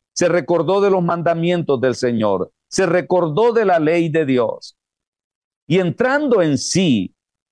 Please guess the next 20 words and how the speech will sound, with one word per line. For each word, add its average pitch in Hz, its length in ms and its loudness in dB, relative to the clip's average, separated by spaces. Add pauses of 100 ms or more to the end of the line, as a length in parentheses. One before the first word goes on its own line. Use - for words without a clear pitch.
(160)
dijo, 156 720 0 (1800)
"Cuántos 170 560 0
jornaleros 139 840 0
en 135 220 0
casa 175 360 -2
de 156 120 0
mi 151 140 0
padre 120 600 -2 (840)
tiene 185 440 0 (280)
abundancia 170 1000 0
de 170 140 2
pan 269 500 -2 (460)
y 117 200 2
yo 156 240 2
aquí 147 640 -2 (180)
perezco 123 640 -2
de 107 200 0
hambre". 87 440 -6
Sí, 117 300 -2
hermano. - 400 -10